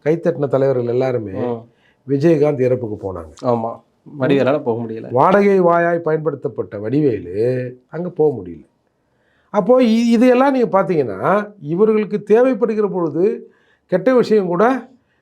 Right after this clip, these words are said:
Speaker 1: ஒரு சரியான விஷயமா பார்க்கப்படுகிறது. இவர்களுக்கு வந்து எதிராக இருக்கிற போது
Speaker 2: ம்.
Speaker 1: கொஞ்சம் சுமாரான விஷயம் கூட, "ரொம்ப இவன் இப்படி பேசலாம், போலாம், வரலான்னு" ஒரு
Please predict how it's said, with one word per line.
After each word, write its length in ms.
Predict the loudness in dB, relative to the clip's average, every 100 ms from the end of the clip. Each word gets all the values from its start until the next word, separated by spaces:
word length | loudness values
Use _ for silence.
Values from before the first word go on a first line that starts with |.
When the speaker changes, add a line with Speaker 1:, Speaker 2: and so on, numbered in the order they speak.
| -8
Speaker 1:
ஒரு 200 | -4 2
சரியான 420 | 2 4 2 4
விஷயமா 440 | 2 0 0 0
பார்க்கப்படுகிறது. 560 | 0 -2 -4 -4 -4 -6
இவர்களுக்கு 600 | -6 0 2 0 -2 -2
வந்து 380 | -4 -4 -4 -2
எதிராக 380 | 2 2 2 0
இருக்கிற 260 | -4 -8
போது 480 | -8 -8 -6 -6 -6
Speaker 2:
ம். 200 | -10 -14 -14 _ -2
Speaker 1:
கொஞ்சம் 300 | 0 2 0
சுமாரான 440 | 0 2 2 0
விஷயம் 280 | 0 -2 -4
கூட, 280 | -4 -4 -6 _ _ _ _
"ரொம்ப 460 | -18 -16 -10 -8 -8
இவன் 360 | -6 -6 -8
இப்படி 300 | -8 -10 -10
பேசலாம், 480 | -8 -10 -10 -14 -14
போலாம், 360 | -14 -14 -14 -18
வரலான்னு" 580 | -14 -14 -14 -14 -12 -8
ஒரு 180 | -8